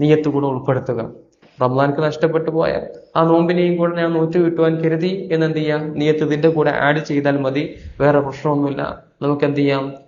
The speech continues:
ഒരു സുന്നത്തായ നോമ്പിന്റെ കൂടെ ഫർളായ നോമ്പ് നോറ്റ് വീട്ടാവുന്നതാണ്. അതുപോലെ തന്നെ നേർച്ചയാക്കിയ നോമ്പ്, നേർച്ചയാക്കിയാൽ അത് ഫർള-, ഫർള് പോലെയായല്ലോ നോമ്പ്. അതുകൊണ്ട് തന്നെ നേർച്ചയാക്കിയ നോമ്പും ഈ അയ്യാമുൽ ബീദിന്റെ നോമ്പിന്റെ കൂടെ നോറ്റ് വീട്ടാവുന്നതാണ്. അപ്പൊ എല്ലാവരും കൃത്യമായിട്ട് അയ്യാമുൽ ബീദിന്റെ നോമ്പുകൾ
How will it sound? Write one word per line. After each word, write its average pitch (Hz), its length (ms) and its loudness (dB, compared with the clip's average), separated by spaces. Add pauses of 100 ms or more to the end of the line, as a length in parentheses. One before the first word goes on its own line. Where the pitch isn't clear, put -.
(160)
ഒരു 139 420 0
സുന്നത്തായ 147 540 0
നോമ്പിന്റെ 143 360 0
കൂടെ 143 180 0
ഫർളായ 139 460 0
നോമ്പ് 139 320 -2
നോറ്റ് 139 240 -2
വീട്ടാവുന്നതാണ്. 123 680 0
അതുപോലെ 127 340 0
തന്നെ 135 140 -2
നേർച്ചയാക്കിയ 143 600 -2
നോമ്പ്, 147 440 0 (260)
നേർച്ചയാക്കിയാൽ 160 640 2
അത് 160 160 2
ഫർള-, 165 520 2
ഫർള് 160 240 0
പോലെയായല്ലോ 165 640 4
നോമ്പ്. 131 380 0 (320)
അതുകൊണ്ട് 156 360 4
തന്നെ 156 120 0
നേർച്ചയാക്കിയ 151 800 -2 (360)
നോമ്പും 175 680 2
ഈ 160 340 2
അയ്യാമുൽ 151 480 0
ബീദിന്റെ 143 300 0
നോമ്പിന്റെ 139 380 -2
കൂടെ 135 240 -4
നോറ്റ് 131 320 -4
വീട്ടാവുന്നതാണ്. 123 680 -2 (140)
അപ്പൊ 127 140 0
എല്ലാവരും 135 360 2
കൃത്യമായിട്ട് 139 600 -2
അയ്യാമുൽ 135 360 0
ബീദിന്റെ 139 400 -2
നോമ്പുകൾ 156 560 -2